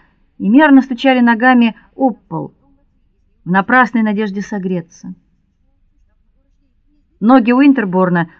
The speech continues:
до колен совсем застыли, но голова горела. Кашель становился все хуже, и он понял, что у него начинается жар.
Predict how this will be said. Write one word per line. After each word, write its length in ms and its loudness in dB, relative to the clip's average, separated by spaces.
до 120 -6
колен 260 0
совсем 340 -2
застыли, 440 -4
но 140 -2
голова 360 -4
горела. 500 -4
Кашель 320 -2
становился 520 -4
все 180 -6
хуже, 460 -2
и 60 -8
он 120 -4
понял, 320 -2
что 200 -10
у 40 -4
него 140 -4
начинается 600 -6
жар. 380 -6